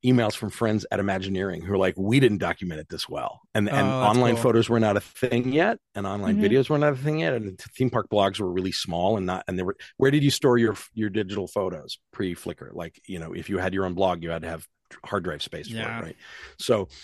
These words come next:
Speaker 1: yeah, I had this huge thing of photos, and, and I, I was told multiple times that my pictures showed up in, like, presentations, uh, for internally at
Speaker 2: That's
Speaker 1: Walt Disney
Speaker 2: cool.
Speaker 1: Imagineering <laughs> because I took so
Speaker 3: That's
Speaker 1: many
Speaker 3: awesome.
Speaker 1: photos.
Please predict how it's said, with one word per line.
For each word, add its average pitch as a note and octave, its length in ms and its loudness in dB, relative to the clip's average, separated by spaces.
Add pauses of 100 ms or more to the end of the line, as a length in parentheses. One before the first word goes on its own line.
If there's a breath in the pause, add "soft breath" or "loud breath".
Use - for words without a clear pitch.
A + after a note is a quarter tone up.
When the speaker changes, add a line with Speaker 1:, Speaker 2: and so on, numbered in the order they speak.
(120)
Speaker 1:
yeah, C#3 240 4
I - 80 -2
had C#3 120 2
this B2+ 140 0
huge C#3 380 4
thing B2+ 240 2
of A#2 80 0
photos, A#2+ 400 2
and, A2 240 -6
and G#2 140 -4
I, G2 140 -2
I A2 180 2
was A2 120 0
told G#2+ 240 2
multiple G#2+ 300 -2
times F#2+ 300 -6
that G2 180 -4
my F#2+ 80 -4
pictures - 360 -4
showed G2 200 0
up F2+ 100 -6
in, F#2 80 -4
like, E2+ 160 -6
presentations, F2 960 -8
uh, E2 200 -10
for D#2+ 280 -8 (320 soft breath)
internally F2 840 -6
at F#2 160 -4
Speaker 2:
That's G#3 240 0
Speaker 1:
Walt B2+ 140 4
Disney E3 180 4
Speaker 2:
cool. - 100 0
Speaker 1:
Imagineering A#3+ 540 4
<laughs> E4+ 80 4
because A#3 280 6
I G3+ 100 2
took G3+ 220 2
so C4 100 0
Speaker 3:
That's G3+ 100 4
Speaker 1:
many F#3 140 2
Speaker 3:
awesome. G#3+ 160 0
Speaker 1:
photos. F3 200 2